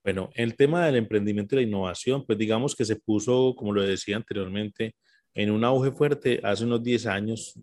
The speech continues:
Yo recuerdo, pues, cuando la, la alcaldía de, de Sergio Fajardo promovía la cultura de, la cultura del emprendimiento. No obstante, pues, eh, nuestros ingenieros e ingenieras desde hace mucho rato que eran empresas, o sea, estamos hablando desde hace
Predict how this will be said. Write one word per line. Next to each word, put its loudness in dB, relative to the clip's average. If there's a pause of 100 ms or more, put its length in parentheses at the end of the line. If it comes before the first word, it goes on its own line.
Yo -8
recuerdo, -2
pues, 0
cuando -4 (480)
la, -4
la -6
alcaldía 0
de, 0 (320)
de -10
Sergio -4
Fajardo -6
promovía -6 (400)
la -4
cultura -2
de, 4
la -2
cultura -6
del -2
emprendimiento. -8 (400)
No 4
obstante, 2
pues, 6
eh, 2
nuestros -2
ingenieros -4 (140)
e -6
ingenieras -4 (480)
desde 0
hace -4
mucho -4
rato -2
que -4
eran -4
empresas, -6
o -20
sea, -8
estamos -8
hablando -4
desde -4
hace -6